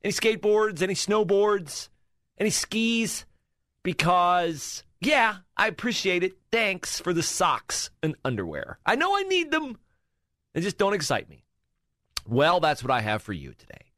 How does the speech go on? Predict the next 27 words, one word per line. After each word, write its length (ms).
Your 320
present 460
for 100
me 500
is 640
kind 240
of 60
a 40
socks 480
and 120
underwear 480
headline. 420
I'm 120
flattered 480
that 100
at 160
this 140
very 320
<laughs> 80
moment 240
in 160
time, 420
you 120
have 120
chosen 460
to 100
listen 400